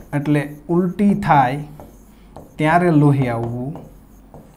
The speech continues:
અથવા લોહીની ઉલટી કહી શકાય. હિમેચુરિયા, ચુરિયા એટલે યુરિયા એટલે યુરિનમાં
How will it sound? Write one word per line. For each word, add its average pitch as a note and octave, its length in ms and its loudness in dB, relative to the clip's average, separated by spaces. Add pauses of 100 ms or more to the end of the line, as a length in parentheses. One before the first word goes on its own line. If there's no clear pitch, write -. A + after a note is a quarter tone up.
(120)
અથવા D3+ 280 2
લોહીની F3+ 540 6
ઉલટી D3+ 460 4
કહી C#3 200 -4
શકાય. C#3 480 -2 (760)
હિમેચુરિયા, G#3 920 6 (360)
ચુરિયા G3+ 380 6
એટલે F#3 220 4
યુરિયા E3+ 560 6 (120)
એટલે E3+ 340 0 (200)
યુરિનમાં E3 760 4